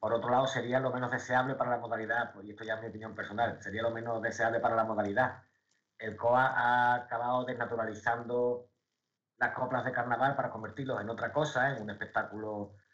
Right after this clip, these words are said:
donde priman otras cosas muy diferentes a la palabra,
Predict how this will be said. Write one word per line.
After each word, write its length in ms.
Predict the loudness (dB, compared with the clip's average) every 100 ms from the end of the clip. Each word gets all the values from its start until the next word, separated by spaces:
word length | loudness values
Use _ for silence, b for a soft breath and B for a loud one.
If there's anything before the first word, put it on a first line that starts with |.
| b b -10
donde 380 | -4 0 0 0
priman 340 | -2 -4 -2
otras 220 | -2 -2
cosas 260 | -2 -2 -2
muy 180 | -2 -4
diferentes 400 | -2 -2 0 2
a 120 | 4
la 100 | 2
palabra, 640 | 4 4 6 2 0 -6